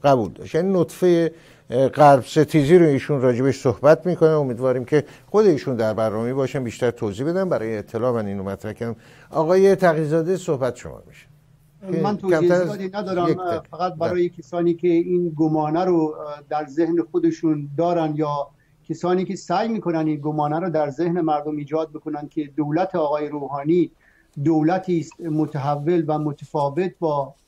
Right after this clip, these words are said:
Speaker 2: حاکمیت جمهوری اسلامی و خط مشی جداگانه‌ای را عرضه می‌کنه و در جهت نزدیکتر شدن به خواسته‌های مردم یا نیازهای ملی هست،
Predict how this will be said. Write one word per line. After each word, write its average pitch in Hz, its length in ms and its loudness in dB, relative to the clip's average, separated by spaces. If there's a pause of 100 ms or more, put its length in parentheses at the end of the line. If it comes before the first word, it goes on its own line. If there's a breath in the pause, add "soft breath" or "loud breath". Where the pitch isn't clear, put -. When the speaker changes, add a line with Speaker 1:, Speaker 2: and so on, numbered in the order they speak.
(200)
Speaker 2:
حاکمیت 160 640 -2
جمهوری 151 500 -4
اسلامی 156 640 -2 (360 soft breath)
و 156 100 -2
خط 151 340 -6
مشی 175 560 -2
جداگانه‌ای 151 640 0
را 196 100 0
عرضه 156 280 -4
می‌کنه 147 400 -8
و 147 100 -6
در 147 140 -2
جهت 156 360 -4 (640)
نزدیکتر 160 680 -2
شدن 175 360 -4
به - 60 -4
خواسته‌های 156 600 -6
مردم 160 440 -2
یا 156 120 0
نیازهای 151 760 -4 (140)
ملی 147 360 -2
هست، 190 420 -2